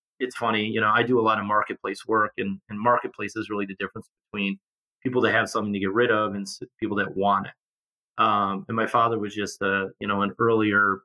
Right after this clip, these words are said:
traditional version of connecting those two. Um, so that kinda, that cus-,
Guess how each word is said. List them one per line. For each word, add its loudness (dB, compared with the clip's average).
traditional -2
version 0
of -4
connecting -4
those -16
two. -8
Um, 0
so -4
that 4
kinda, 2
that 0
cus-, 2